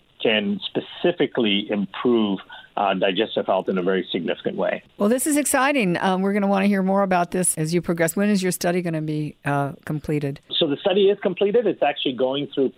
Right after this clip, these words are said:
Speaker 1: peer review right now in a, in a, um, medical, in a scientific journal. So
Speaker 2: Okay.
Speaker 1: hopefully it'll be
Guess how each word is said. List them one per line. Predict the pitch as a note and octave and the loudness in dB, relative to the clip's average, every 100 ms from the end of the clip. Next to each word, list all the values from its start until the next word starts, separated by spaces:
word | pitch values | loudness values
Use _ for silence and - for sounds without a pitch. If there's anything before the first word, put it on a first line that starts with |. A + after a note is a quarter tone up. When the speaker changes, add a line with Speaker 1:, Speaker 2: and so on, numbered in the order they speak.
| - | 0
Speaker 1:
peer | D3+ | 2
review | C3+ B2+ B2+ D3+ D3 | 2 2 2 2 2
right | C3+ C#3 | 0 0
now | C#3 D#3+ | -2 -2
in | D3+ B2 | -2 -2
a, | A#2 A2+ G#2+ | -2 -2 -2
in | A#2 | -2
a, | G#2+ G#2 G2+ | 0 0 0
um, | G2+ G2 G2 G2 _ A#2+ | -2 -2 -4 -12 _ -2
medical, | B2 A#2+ A#2+ A2+ | -2 0 0 0
in | B2 | 0
a | A2 | -2
scientific | C3+ B2 B2 A2 | -2 -2 -4 -2
journal. | A#2 B2+ G3+ - - - - D3+ | 0 0 -2 -4 -16 -18 -8 -2
So | D3 | 0
Speaker 2:
Okay. | |
Speaker 1:
hopefully | D3+ E3+ E3 D3+ C3+ | 0 -2 -2 -2 -2
it'll | C3 | -2
be | B2 A#2 | -2 -4